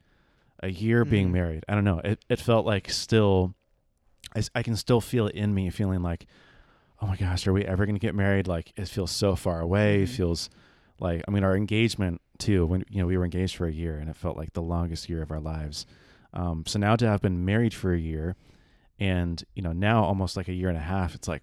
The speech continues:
Speaker 1: wow. I don't know. I'm, I'm sort of thinking, like, "Geez, I mean, we're gonna be married for five years before you know it. We're gonna be
Speaker 2: Yeah.
Speaker 1: married for ten years.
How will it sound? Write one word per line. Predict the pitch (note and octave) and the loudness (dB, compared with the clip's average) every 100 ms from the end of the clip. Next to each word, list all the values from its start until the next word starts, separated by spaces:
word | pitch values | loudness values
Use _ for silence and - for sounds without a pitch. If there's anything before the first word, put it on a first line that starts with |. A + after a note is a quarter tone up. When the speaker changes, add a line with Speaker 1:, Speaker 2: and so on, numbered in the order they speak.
| - | -10
Speaker 1:
wow. | F2 C#2+ - - _ _ _ _ _ _ _ _ | -14 -14 -18 -20 _ _ _ _ _ _ _ _
I | G#2+ | -4
don't | G2 | -2
know. | E2 D#2 - | -2 -4 -6
I'm, | G#2 A#2+ B2 - | 0 2 2 2
I'm | A#2 | 2
sort | B2+ B2 | 4 4
of | G2+ | 4
thinking, | - G2+ G2 | 0 -4 -4
like, | F#2 D#2+ - _ _ _ _ _ _ _ _ _ _ - | -4 -6 -10 _ _ _ _ _ _ _ _ _ _ -10
"Geez, | D3 A2+ F2 | -6 -4 -4
I | A2+ | 0
mean, | G#2+ | 4
we're | G2+ | 4
gonna | C3 | 6
be | A2+ | 6
married | G2+ F#2+ E2+ | 6 4 0
for | E2+ | -6
five | - G2+ A2+ | -2 2 2
years | G2 E2 D#2+ | 2 0 -2
before | F#2 F2+ | -2 -2
you | E2+ | 0
know | E2+ | -2
it. | - | 0
We're | G2 | 0
gonna | G#2+ | 2
be | |
Speaker 2:
Yeah. | F#2+ | 2
Speaker 1:
married | F#2+ | 0
for | - | -4
ten | E2 - B2+ | -8 -2 -2
years. | A#2+ | -2